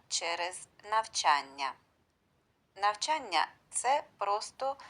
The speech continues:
викликати свідчення, які підтверджують те, у що ви вірите.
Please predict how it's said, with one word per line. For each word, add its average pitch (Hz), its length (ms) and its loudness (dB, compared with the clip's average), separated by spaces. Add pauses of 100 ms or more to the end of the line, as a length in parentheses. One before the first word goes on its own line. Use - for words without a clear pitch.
(200)
викликати 220 960 2
свідчення, 185 920 -4 (360)
які 202 600 -8
підтверджують 165 960 -8
те, 220 280 0 (180)
у 262 120 -10
що - 460 -4 (100)
ви 180 480 -10 (280)
вірите. 143 640 -10